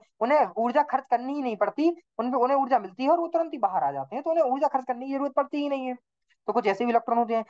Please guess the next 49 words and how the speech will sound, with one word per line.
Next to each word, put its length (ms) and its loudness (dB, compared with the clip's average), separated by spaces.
तो 60 -2
जिन्हें 200 2
खर्च 140 0
करने 180 -2
की 60 -2
जरूरत 240 -2
ही 60 -6
नहीं 140 -4
पड़ती, 240 0
उनका 160 0
ऊर्जा 280 0
ज्यादा 240 2
होती 300 -2
है, 180 -2
और 60 -2
जो 160 0
जिन्हें, 480 -2
जिनकी, 300 -6
अ, 160 4
बाहर 320 0
निकलने 300 -4
में 80 -6
पट्टिका 300 0
से 220 -4
ज्यादा 380 0
खर्च 180 -2
हो 100 -14
जाती 220 2
है 60 -2
ऊर्जा, 240 0
वो 340 -6
कम 120 2
ऊर्जा 280 0
वाले 200 0
होते 240 -6
हैं। 140 -6
तो 80 -2
धातु 360 6
से 100 -4
उत्सर्जित 380 0
सभी 240 -2
प्रकाशित 360 -2
इलेक्ट्रॉन 240 -6
समान 280 0
ऊर्जा 180 0
के 120 -10
नहीं 240 -2
होते 220 -4
हैं। 120 -10